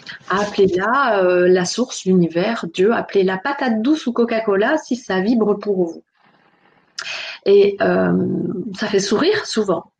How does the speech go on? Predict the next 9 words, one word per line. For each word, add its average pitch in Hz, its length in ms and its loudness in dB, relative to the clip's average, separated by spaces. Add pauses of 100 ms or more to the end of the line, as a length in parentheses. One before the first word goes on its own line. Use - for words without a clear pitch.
(240)
Mais 202 100 -2
c'est 254 160 -2
vrai 320 260 0
que 214 160 0
ce - 140 -6
qui 240 160 -2
compte, 381 320 4
c'est 233 220 -4
vraiment 220 500 -2